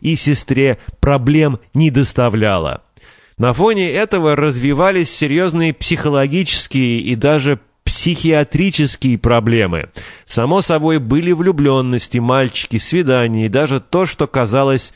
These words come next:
любовью. А потом, потом, в начале прошлой осени, как это пишут в глупых дамских романах, появился он. Познакомились через одну известную социальную сеть,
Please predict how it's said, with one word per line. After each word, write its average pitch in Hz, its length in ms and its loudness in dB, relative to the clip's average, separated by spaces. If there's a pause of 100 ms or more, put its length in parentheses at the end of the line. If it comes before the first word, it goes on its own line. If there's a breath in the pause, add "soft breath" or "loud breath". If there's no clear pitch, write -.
(140)
любовью. 117 840 0 (260)
А - 100 -2
потом, 214 600 0 (580)
потом, 202 420 2
в 127 80 -4
начале 156 460 0
прошлой 156 480 -2
осени, 143 640 -2 (200 loud breath)
как 139 180 0
это 139 180 0
пишут 143 360 -4
в 95 80 -8
глупых 143 400 0
дамских 127 560 -2
романах, 127 720 0
появился 156 760 0 (540)
он. 95 380 2 (800)
Познакомились 180 680 0
через 160 300 -2
одну 160 280 2
известную 160 520 0
социальную 151 720 0
сеть, 98 440 -4